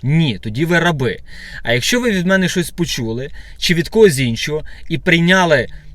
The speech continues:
своє рішення, тоді це буде вірно, і це буде, друзі, правильно. Отже, нові умови.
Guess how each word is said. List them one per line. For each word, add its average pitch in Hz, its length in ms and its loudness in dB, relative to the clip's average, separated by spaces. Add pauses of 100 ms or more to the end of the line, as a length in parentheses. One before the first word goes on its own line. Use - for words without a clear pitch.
(420)
своє 160 520 4
рішення, 165 600 0 (320)
тоді 127 300 -2
це 147 180 -2
буде 127 440 -2 (340)
вірно, 113 580 0 (260)
і 123 60 -4
це 165 260 0
буде, 143 240 0
друзі, 113 360 -6 (360)
правильно. 95 480 2
Отже, 131 280 -4
нові 185 300 2
умови. 123 440 -2